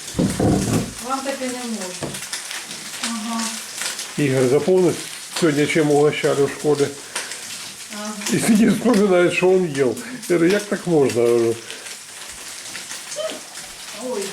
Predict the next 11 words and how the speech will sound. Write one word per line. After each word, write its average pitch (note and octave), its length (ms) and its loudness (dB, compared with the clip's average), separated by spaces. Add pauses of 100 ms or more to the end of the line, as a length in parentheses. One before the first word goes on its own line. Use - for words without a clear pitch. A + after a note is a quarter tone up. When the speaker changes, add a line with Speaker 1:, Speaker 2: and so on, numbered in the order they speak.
(120)
Speaker 1:
вчора B3+ 220 0
пирожки B3+ 500 -2
мої G3+ 320 -2
хвалили. F3+ 280 -4 (1600)
Speaker 3:
Да C3+ 140 4
и A#2 40 4
я A2+ 200 2
хвалил. A#2+ 460 0 (1300)
Speaker 2:
А A#3 60 -4
я B3+ 120 2
не... C4 160 4